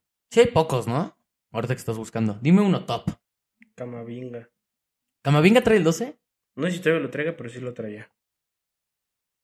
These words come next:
Speaker 2: Supongo
Speaker 1: No, pues,
Speaker 2: que, supongo que sí.
Speaker 1: hasta ahorita me sigo quedando con Camilo Vargas.
Speaker 2: <laughs> Yo también.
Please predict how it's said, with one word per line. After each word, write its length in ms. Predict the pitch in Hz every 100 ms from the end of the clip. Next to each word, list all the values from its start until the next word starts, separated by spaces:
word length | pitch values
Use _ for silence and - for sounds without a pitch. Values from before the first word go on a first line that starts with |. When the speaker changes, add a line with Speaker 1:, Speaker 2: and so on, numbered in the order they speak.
| _ _ _ _ _ _
Speaker 2:
Supongo 240 | 139 156
Speaker 1:
No, 40 | 135
pues, 180 | 127 120
Speaker 2:
que, 60 |
supongo 320 | - 135 139
que 100 | 131
sí. 140 | 120 139
Speaker 1:
hasta 240 | 135 127 123
ahorita 220 | 135 165
me 80 | 127
sigo 180 | 143 139
quedando 260 | 120 135
con 140 | 120 107
Camilo 280 | 110 117
Vargas. 340 | 110 107 170 185
Speaker 2:
<laughs> 800 | 185 - 139 143 165 185 165 170
Yo 100 | 170
también. 460 | 160 147 127 120